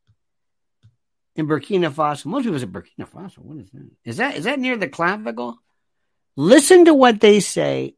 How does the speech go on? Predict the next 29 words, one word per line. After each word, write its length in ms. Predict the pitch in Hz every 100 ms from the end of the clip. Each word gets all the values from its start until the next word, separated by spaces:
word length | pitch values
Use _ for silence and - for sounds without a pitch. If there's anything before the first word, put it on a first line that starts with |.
| _
and 200 | 151 151
you 140 | 185 202
will 220 | 175 160
hear 640 | 151 196 180 139 127 131 _ _ _ _
the 160 | 139 131
spirit 520 | - - 202 202 196
of 160 | 151 147
America 680 | 147 160 160 147 139 - 139
through 380 | _ 151 143 127 _
Africans. 720 | 151 143 120 104 104 90 _ _
Listen 600 | 117 151 262 277 294 277
to 80 | 226
what 160 | 202 170
they 60 |
say. 100 | 143
I'm 160 | 147 -
throwing 340 | 247 233 175 -
so 420 | - - - 262
much 340 | 220 170 135 135
at 240 | 110 -
you 60 | 95
today 220 | 90 _
because 200 | 120 131
my 260 | 143 135 -
head 160 | 185 147
is 220 | 120 -
exploding 1160 | - - - _ _ - 220 294 294 196 143 117
with 140 | 101
stuff. 220 | - -